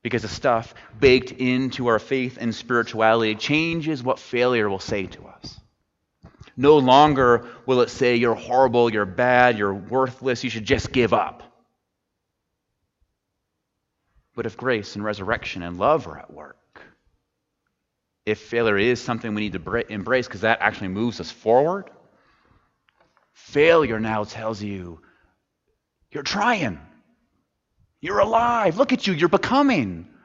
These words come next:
Look at you. You're moving forward. Good job. You are truly living."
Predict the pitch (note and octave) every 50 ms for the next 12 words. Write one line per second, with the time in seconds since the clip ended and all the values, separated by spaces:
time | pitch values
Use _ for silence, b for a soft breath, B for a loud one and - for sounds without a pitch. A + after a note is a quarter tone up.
0 | b b b C4+ C#4 C4 A3 - - G#3+ F#3+ A3 A3+ A#3 C4 C4 A#3+ C4 B3 B3
1 | B3+ B3+ C4 C#4+ C#4+ C4+ B3+ A3 E3 E3+ F#3 - - - _ _ _ _ _ _
2 | _ _ _ _ _ _ _ _ _ _ _ _ - - - F#3+ F3 D#3+ E3 F#3+
3 | F#3+ E3+ E3+ E3+ E3+ D#3+ C#3 B2+ G#2 E2 _ - _ _ _ _ B2+ C#3+ F3 F#3+
4 | F3 D#3+ D3+ D3 D3+ B B B B - C#3+ D3 C3+ - - - D3 D3 C#3+ C3+
5 | C3 B2 B2 A#2+ A#2+ A#2 A#2+ A#2 B B B B G#2 G#2 F#2+ F2 D2+ D2+ D#2 D#2